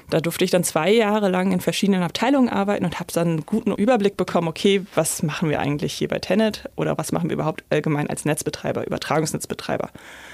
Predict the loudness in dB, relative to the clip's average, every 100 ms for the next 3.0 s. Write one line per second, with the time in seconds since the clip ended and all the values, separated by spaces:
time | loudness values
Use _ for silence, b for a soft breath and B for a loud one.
0 | B B B B B 0 4 4 4 4
1 | 4 4 4 4 4 4 4 4 4 4
2 | 4 4 4 4 4 4 4 4 2